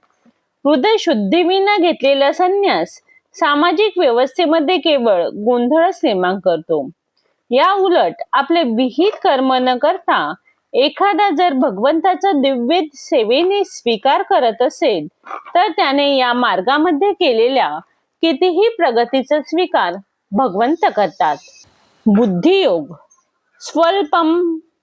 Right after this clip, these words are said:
पेस्य धर्मस्य त्रायते महतो भयात. या तत्वाच्या अल्पशा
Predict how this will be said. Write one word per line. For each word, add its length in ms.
पेस्य 520
धर्मस्य 640
त्रायते 640
महतो 680
भयात. 380
या 120
तत्वाच्या 640
अल्पशा 560